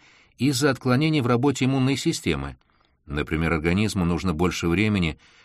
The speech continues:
чтобы затянуть царапину на коже, а сам человек физически слабеет. В данном случае не нужно сильно менять рацион. Достаточно до шестидесяти пяти-семидесяти лет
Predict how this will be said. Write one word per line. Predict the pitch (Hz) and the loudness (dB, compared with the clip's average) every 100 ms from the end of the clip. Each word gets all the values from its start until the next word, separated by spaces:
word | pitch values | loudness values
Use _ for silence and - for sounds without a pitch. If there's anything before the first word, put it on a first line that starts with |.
| - | -12
чтобы | - 110 95 | -4 0 2
затянуть | 90 95 101 98 - | 0 0 0 0 0
царапину | 104 98 98 95 92 | -2 0 -2 -2 0
на | 90 | -2
коже, | - 98 98 90 104 - _ _ _ - | -2 -2 -2 -2 -6 -10 _ _ _ -6
а | 92 | -4
сам | - 151 160 | -2 -2 -2
человек | 120 139 151 165 185 - _ _ _ | -2 0 0 2 0 -4 _ _ _
физически | - 139 127 170 - 180 - | -4 0 2 2 0 -4 -4
слабеет. | 180 175 180 104 76 - _ _ _ _ _ _ _ - | -4 -2 0 0 0 -4 _ _ _ _ _ _ _ -12
В | 76 | -4
данном | 90 101 113 | 0 2 0
случае | - 139 120 135 | 0 -2 0 -2
не | 170 | 0
нужно | 185 104 | 0 -2
сильно | 82 110 90 | -2 -2 0
менять | 85 87 87 85 | 0 0 -2 -2
рацион. | 92 - 107 87 76 _ _ _ _ _ - | -4 0 0 0 -2 _ _ _ _ _ -4
Достаточно | 82 85 - 117 98 - 87 | -2 -2 -2 -2 -2 -2 -4
до | 73 87 | 0 -2
шестидесяти | - 87 - 95 90 - | 0 -4 -2 -2 -2 -4
пяти-семидесяти | - - - 101 - 95 85 85 85 135 | -4 -4 -2 -2 0 -2 0 -2 -4 -2
лет | 175 | -2